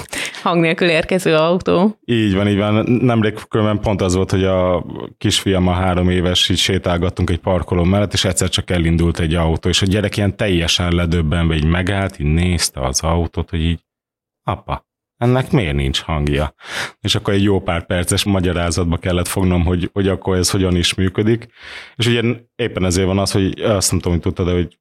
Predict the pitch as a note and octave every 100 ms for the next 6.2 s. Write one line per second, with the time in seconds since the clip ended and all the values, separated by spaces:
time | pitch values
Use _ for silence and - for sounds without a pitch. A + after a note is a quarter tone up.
0 | _ G#2 G2+ G2+ F#2 - G2+ G#2 E2+ D#2
1 | - E2+ D#2+ E2+ F2 F2 E2+ - F#2+ F2
2 | E2 E2+ E2 E2 F2+ E2+ F#2+ F#2+ F2 D#2+
3 | D#2+ D#2+ E2 D#2+ D2+ - F2 D#2+ F2 E2+
4 | E2+ E2 - E2 D#2+ E2 E2 D#2+ D#2+ E2+
5 | - E2 D#2+ F2 D#2 E2 D#2+ E2 E2 E2+
6 | E2+ F2